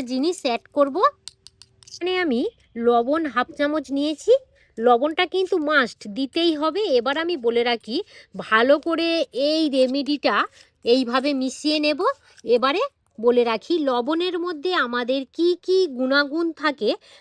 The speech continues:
দেখুন, দাঁতের ময়লা আর জীবাণু পরিষ্কার করতে সাহায্য করে লবণ, মাড়ি ফোলা বা রক্তপাত একদম পুরো কমাতে সাহায্য করে এই লবণ, এবং মুখের ভিতর সংক্রমণ একদম পুরো কমিয়ে দেয়। মানে, আমাদের দাঁতটাকে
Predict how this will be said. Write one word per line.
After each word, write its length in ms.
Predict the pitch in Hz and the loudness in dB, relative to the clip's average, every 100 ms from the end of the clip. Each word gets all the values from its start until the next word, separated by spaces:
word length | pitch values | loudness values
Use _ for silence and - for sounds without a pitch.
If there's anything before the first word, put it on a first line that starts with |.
| - | -4
দেখুন, 360 | 240 330 294 247 | 0 0 0 -2
দাঁতের 380 | 208 240 240 311 311 | 2 0 2 -2 -2
ময়লা 460 | 247 240 233 277 302 | -2 0 2 2 2
আর 100 | 294 | 0
জীবাণু 360 | 233 240 262 294 | -4 -2 0 -2
পরিষ্কার 480 | 269 240 262 - 285 | 0 0 0 -6 -6
করতে 280 | 285 302 320 | -4 -6 -6
সাহায্য 360 | 294 254 240 220 285 | -4 -4 -4 -6 -4
করে 200 | 294 294 | -2 -2
লবণ, 380 | 233 208 254 427 - - _ | -2 0 0 -2 -8 -20 _
মাড়ি 320 | 226 247 277 330 | -2 0 0 0
ফোলা 300 | - 302 294 | 0 0 0
বা 160 | 285 311 | 0 2
রক্তপাত 640 | 269 240 _ 320 320 330 269 | 2 0 _ -8 -2 -2 0
একদম 380 | 240 247 247 349 | -4 -4 -2 -2
পুরো 240 | 330 294 320 | -2 -2 -2
কমাতে 420 | - 240 240 277 294 | -2 -4 -4 -4 -4
সাহায্য 360 | 254 262 240 311 | -2 -2 -2 -2
করে 260 | 320 277 214 - | 0 2 0 0
এই 200 | 254 320 | 2 2
লবণ, 440 | 285 254 226 233 180 156 - - 214 | 4 2 4 0 -2 -8 -20 -12 2
এবং 300 | 254 311 294 320 | 4 4 0 -2
মুখের 380 | 262 320 311 339 | -4 -4 0 -2
ভিতর 360 | 220 240 311 349 | -2 -4 -2 -2
সংক্রমণ 600 | - 254 254 311 320 339 285 | -2 -6 -4 -2 -2 -2 -4
একদম 340 | 247 240 330 339 | -4 -4 -6 -4
পুরো 220 | 330 359 | -2 -2
কমিয়ে 440 | - 277 311 359 277 | -2 -2 0 -2 0
দেয়। 240 | 214 175 _ - - - | -4 -4 _ -20 -20 -6
মানে, 300 | 254 285 311 262 _ - - | -4 0 0 0 _ -14 -8
আমাদের 360 | 220 269 302 208 | -4 -2 -4 -4
দাঁতটাকে 640 | 226 254 _ 311 302 320 | -6 -6 _ -4 -4 -2